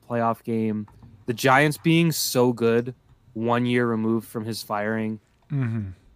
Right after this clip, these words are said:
Speaker 1: isn't good. And I wanna be careful because we tend to get too, like, personal and mean, and I don't think that's the point of it. I think it was bizarre when the Giants hired him,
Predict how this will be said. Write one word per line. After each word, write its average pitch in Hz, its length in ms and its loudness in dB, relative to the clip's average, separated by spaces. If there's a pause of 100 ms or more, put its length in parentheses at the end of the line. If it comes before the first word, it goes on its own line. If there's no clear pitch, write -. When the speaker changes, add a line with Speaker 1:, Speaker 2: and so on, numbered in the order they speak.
(360)
Speaker 1:
isn't 143 400 2
good. 92 260 -12 (360)
And 151 500 2 (1700)
I 160 100 6
wanna 220 240 6
be 185 120 0
careful 113 640 -2 (140)
because 127 420 -2
we 135 100 0
tend 151 280 -2
to 156 80 -4
get 131 240 -2
too, 120 400 -2
like, 107 260 -8 (640)
personal 110 500 -2
and 92 160 -12
mean, 101 340 -4 (440)
and 110 120 -2
I 120 60 4
don't 123 140 4
think 117 160 -2
that's 110 180 -4
the - 80 -10
point 107 320 -2
of 104 100 -4
it. 113 160 0 (500)
I 131 140 4
think 135 480 2 (320)
it 156 80 2
was 151 220 6
bizarre 120 540 4
when 131 160 2
the 120 60 -2
Giants 113 380 -4
hired 117 320 -2
him, 147 240 -6